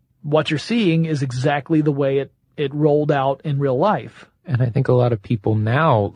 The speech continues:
Speaker 2: would still look at some of these photographs from, like, the eighteen sixties and not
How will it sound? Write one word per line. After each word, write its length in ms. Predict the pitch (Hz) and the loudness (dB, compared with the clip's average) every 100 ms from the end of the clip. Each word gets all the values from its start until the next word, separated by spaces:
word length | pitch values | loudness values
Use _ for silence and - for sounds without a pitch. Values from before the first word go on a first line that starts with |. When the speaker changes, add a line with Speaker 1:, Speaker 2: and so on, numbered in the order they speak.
| 107 | -2
Speaker 2:
would 220 | 123 107 | -2 -2
still 340 | - - 113 | -6 -2 -2
look 220 | 107 104 104 | 0 -2 -4
at 80 | |
some 180 | 98 98 | -6 -6
of 60 | 92 | -4
these 160 | 92 | -6
photographs 540 | - 104 87 85 85 - | -6 -8 -8 -10 -12 -14
from, 100 | 104 | -16
like, 160 | 90 | -16
the 160 | - 123 | -16 -16
eighteen 260 | 110 - 98 | -14 -14 -14
sixties 540 | - 175 - 117 107 | -10 -10 -4 -4 -4
and 200 | 120 110 | -4 -2
not 260 | 107 101 | 0 -2